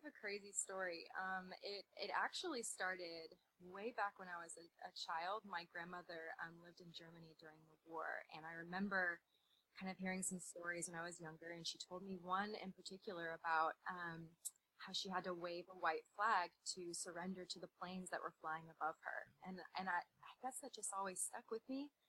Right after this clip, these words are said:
Um, I remember asking her, "What a white, why did she wave a, a white flag? What did that mean?" And, um, she told me, "Well, it means, you know, surrender." And so I, I think I just, that story just stuck with me. I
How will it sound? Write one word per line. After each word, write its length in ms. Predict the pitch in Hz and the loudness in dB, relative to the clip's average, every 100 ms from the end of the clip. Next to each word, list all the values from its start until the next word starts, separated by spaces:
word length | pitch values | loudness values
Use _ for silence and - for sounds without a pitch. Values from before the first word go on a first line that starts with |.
| _ _ _ _ 185 | _ _ _ _ 6
Um, 440 | 190 185 175 175 - - 196 | 8 8 6 -2 -10 -2 2
I 40 | |
remember 220 | 196 196 | 6 10
asking 420 | 180 180 - 190 | 10 8 6 4
her, 200 | 175 185 | 8 8
"What 160 | 175 180 | 12 10
a 80 | 180 | 12
white, 280 | 170 175 - - | 12 12 8 10
why 320 | 165 175 180 - | 12 12 10 4
did 120 | 180 | 4
she 180 | - 165 | 4 6
wave 200 | 165 165 | 4 4
a, 80 | 165 - 180 | 2 2 8
a 40 | |
white 160 | 175 156 - | 8 8 12
flag? 220 | 151 170 | 12 12
What 100 | 190 | 12
did 100 | 185 | 12
that 160 | 185 180 | 12 12
mean?" 380 | 185 214 226 | 12 12 12
And, 180 | 175 170 - _ _ _ _ - - | 10 4 -2 _ _ _ _ -2 6
um, 220 | 196 180 180 | 10 10 10
she 120 | 185 | 6
told 200 | 196 190 | 6 6
me, 80 | 185 | 6
"Well, 180 | 180 - | 6 6
it 120 | 180 | 4
means, 360 | 175 170 - - - | 4 4 6 4 2
you 100 | 180 | -2
know, 120 | 151 - | 0 2
surrender." 600 | - 202 269 185 165 - _ - - - - _ _ - | 8 12 12 12 12 6 _ -20 -20 -20 -20 _ _ 10
And 100 | 202 | 12
so 120 | 240 | 12
I, 200 | 226 202 - | 12 12 10
I 80 | 214 | 8
think 200 | 277 285 | 4 2
I 40 | 254 | 4
just, 340 | 226 214 - - - | 8 8 8 2 4
that 160 | 202 - | 6 8
story 300 | - 240 220 | 10 12 12
just 140 | - | 10
stuck 200 | 214 214 | 8 6
with 160 | 220 202 | 6 6
me. 160 | 196 | 8
I 100 | 180 | 8